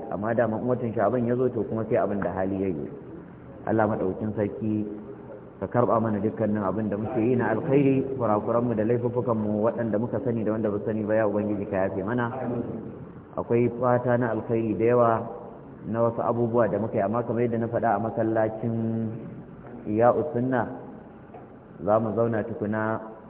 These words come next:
mu fitar da rahoto, comprehensive report. To sannan insha Allah sai mu isar muku da saƙo. Ayyuka sun yi nisa na gidan kurkuku na 'yantar da mutane. Duk da an ce wai ka a faɗa,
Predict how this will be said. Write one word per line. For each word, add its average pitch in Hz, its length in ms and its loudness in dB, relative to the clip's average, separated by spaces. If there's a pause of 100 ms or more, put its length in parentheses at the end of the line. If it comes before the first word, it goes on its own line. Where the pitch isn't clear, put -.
(640)
mu 90 80 -6
fitar 113 320 0
da 101 100 4
rahoto, 110 540 2
comprehensive 104 880 -2
report. 98 340 -2 (880)
To 98 80 -10
sannan 107 320 -2
insha 104 240 0
Allah 101 320 0
sai 104 80 0
mu 101 80 -2
isar 110 320 -4
muku 113 160 -6
da 98 160 -4
saƙo. 120 400 0 (480)
Ayyuka 117 560 0
sun 113 240 -4
yi 113 80 -2
nisa 117 640 0 (960)
na 104 160 -2
gidan 110 320 0
kurkuku 107 560 -4
na 104 80 -2
'yantar 110 480 -2
da 92 80 0
mutane. 82 480 -4 (720)
Duk 117 160 -2
da 117 80 4
an 131 320 2
ce 139 80 6
wai 117 160 6
ka 117 160 2
a 104 160 2
faɗa, 98 240 -2